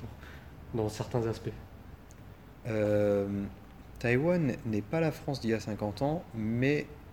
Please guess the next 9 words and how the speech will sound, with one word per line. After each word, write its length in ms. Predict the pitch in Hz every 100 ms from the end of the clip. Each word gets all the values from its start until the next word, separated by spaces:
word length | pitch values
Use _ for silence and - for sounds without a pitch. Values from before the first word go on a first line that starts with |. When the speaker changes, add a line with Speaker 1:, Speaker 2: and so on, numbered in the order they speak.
| - - - - - - - -
Speaker 2:
le 220 | 104 110
niveau 720 | 117 131 131 143 151 151 143 - 113
de 140 | 110
progression 880 | 104 - 147 139 143 - - 147 147
par 100 | -
rapport, 340 | 107 107 131 123
euh, 240 | 107 101 110
à 80 | 104
la 320 | 98 95